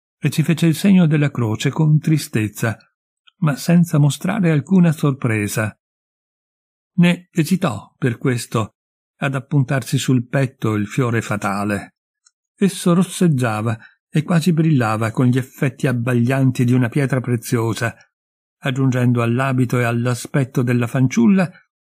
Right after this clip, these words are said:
un fascino che null'altro al mondo avrebbe potuto conferirle. Ma Giovanni, uscito dall'ombra della finestra,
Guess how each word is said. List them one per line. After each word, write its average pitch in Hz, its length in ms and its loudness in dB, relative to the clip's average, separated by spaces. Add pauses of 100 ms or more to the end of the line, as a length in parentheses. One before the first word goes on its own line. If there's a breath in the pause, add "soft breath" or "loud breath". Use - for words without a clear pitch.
(180)
un 123 160 2
fascino 160 680 0 (280 loud breath)
che 185 140 0
null'altro 180 640 2
al 151 120 4
mondo 107 420 0
avrebbe 120 360 0
potuto 123 360 -2
conferirle. 104 880 -2 (800)
Ma 160 120 2
Giovanni, 117 680 0 (100)
uscito 135 400 -2
dall'ombra 120 500 0
della 110 240 -2
finestra, 175 600 0